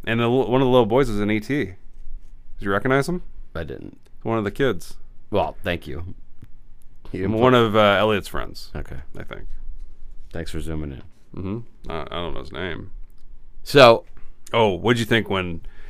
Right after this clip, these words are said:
Speaker 1: this is a new one, what do you think when that chair started rocking by itself?
Speaker 2: Well, that used to piss me out.
Speaker 1: Why? It scared you?
Speaker 2: It scared the Lord out of me.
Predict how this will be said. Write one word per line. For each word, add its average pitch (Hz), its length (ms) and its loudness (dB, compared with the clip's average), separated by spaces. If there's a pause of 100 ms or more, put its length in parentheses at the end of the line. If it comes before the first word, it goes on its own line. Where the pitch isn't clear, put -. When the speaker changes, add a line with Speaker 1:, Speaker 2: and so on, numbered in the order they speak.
(160)
Speaker 1:
this 110 140 0
is 98 120 -2
a 85 60 -4
new 80 140 -8
one, 85 100 -2
what 101 80 2
do 107 60 2
you 98 40 -2
think 98 140 -2
when 90 80 -2
that 82 160 -4
chair 90 320 2
started 80 200 0
rocking 78 320 -6
by 73 140 -6
itself? - 460 -10 (160)
Speaker 2:
Well, 98 100 0
that 120 220 10
used 113 180 0
to 104 120 -2 (260)
piss 113 220 -4
me 90 120 -2
out. 90 300 -2 (340)
Speaker 1:
Why? 85 260 0
It 82 180 -8
scared 85 280 -2
you? 90 60 0
Speaker 2:
It 98 80 0
scared 101 220 2
the 82 80 0
Lord 98 280 2
out 65 140 -2
of 57 80 -10
me. 50 160 -10